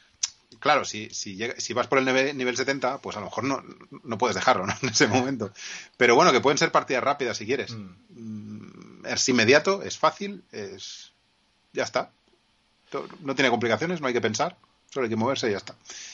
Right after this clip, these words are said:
Speaker 1: Y puedes jugar en el bus, en cualquier momento, o en el retrete.
Speaker 2: Ojo a perderse
Speaker 1: Eh,
Speaker 2: la, saltarse la parada y todas estas cosas, ¿eh?
Speaker 1: Eso sí, eso sí, hay peligro de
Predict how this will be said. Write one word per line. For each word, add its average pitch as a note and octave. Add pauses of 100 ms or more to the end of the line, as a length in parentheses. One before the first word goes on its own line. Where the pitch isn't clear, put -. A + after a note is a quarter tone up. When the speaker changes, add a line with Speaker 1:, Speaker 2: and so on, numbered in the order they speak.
(140)
Speaker 1:
Y -
puedes -
jugar A2
en G#2
el A2+
bus, D#3+ (180)
en A2
cualquier G2
momento, E3
o A#2
en F#3+
el F3
retrete. F3+ (160)
Speaker 2:
Ojo C#3+
a C#3
perderse A#2+
Speaker 1:
Eh, -
Speaker 2:
la, G#2+
saltarse A2+
la A2+
parada A2
y G#2
todas G#2
estas G2
cosas, -
¿eh? - (200)
Speaker 1:
Eso -
sí, F2
eso F#2+
sí, -
hay G#2+
peligro F2
de -